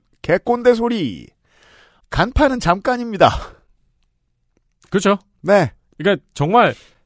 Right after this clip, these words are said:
Speaker 2: 대학교 들어가서 한 이 학년, 삼 학년쯤 되면은 되게 돌이켜보면 생경하죠.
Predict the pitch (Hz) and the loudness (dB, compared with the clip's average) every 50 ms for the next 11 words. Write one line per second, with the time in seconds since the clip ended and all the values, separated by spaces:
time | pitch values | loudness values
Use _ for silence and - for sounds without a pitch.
0 | _ - 151 180 185 247 202 180 165 175 185 185 165 180 175 160 156 175 180 147 | _ -4 -2 -2 -2 -2 -2 0 0 0 0 0 0 0 0 0 0 -2 -4 -6
1 | 117 110 120 156 226 269 285 277 262 247 226 208 233 240 247 240 233 220 202 - | -6 -6 -4 -2 -2 -2 -2 0 0 0 2 2 2 2 4 4 2 0 0 2
2 | 196 190 180 175 165 160 156 156 147 143 135 120 - 110 110 123 131 131 127 120 | 2 2 4 4 2 2 0 0 0 -2 -4 -2 0 0 2 2 4 4 4 4
3 | 113 104 92 98 - _ _ _ _ _ _ _ _ _ - - 117 113 120 120 | 2 2 0 -6 -10 _ _ _ _ _ _ _ _ _ -4 0 2 4 4 4
4 | 110 - _ - - 131 160 233 220 - - 208 175 165 147 139 123 180 220 214 | 2 2 _ -4 0 2 2 2 2 0 -2 0 0 0 0 0 -2 -2 -2 -2
5 | 226 202 139 101 90 98 123 113 - | -2 -2 -2 -2 -2 -4 -4 -6 -8